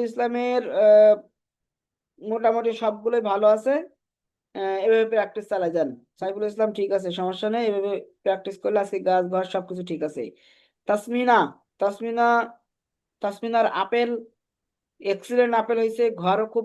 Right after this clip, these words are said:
ভালো হয়েছে, ঘর একটু বড় করে রাখবেন, গাছটা আবার অঙ্কন করে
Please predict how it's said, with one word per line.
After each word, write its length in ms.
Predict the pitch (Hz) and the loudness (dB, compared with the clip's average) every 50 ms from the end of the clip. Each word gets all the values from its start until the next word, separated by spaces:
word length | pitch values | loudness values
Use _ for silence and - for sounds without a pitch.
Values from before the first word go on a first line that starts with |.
| 196 202 | -4 -4
ভালো 120 | 202 208 220 | -2 0 -2
হয়েছে, 180 | 226 220 226 233 220 202 | -2 -2 -2 -4 -2 0
ঘর 100 | 196 196 202 208 | -2 -2 -2 -2
একটু 120 | 202 214 208 185 190 185 | -4 -6 -6 -6 -6 -2
বড় 140 | 196 202 208 208 208 | 0 0 0 0 2
করে 120 | 208 208 208 | 2 2 2
রাখবেন, 320 | 208 208 208 233 240 254 262 262 - _ _ _ _ _ - | 0 -2 -2 -2 -2 -2 -4 -10 -16 _ _ _ _ _ -12
গাছটা 480 | 175 175 185 196 208 208 - _ - 226 220 | -2 2 4 4 4 2 -4 _ 0 2 2
আবার 140 | 220 220 208 208 202 | 4 4 2 0 -2
অঙ্কন 240 | 202 196 196 196 190 190 | -4 -6 -8 -8 -6 -6
করে 120 | 196 | -6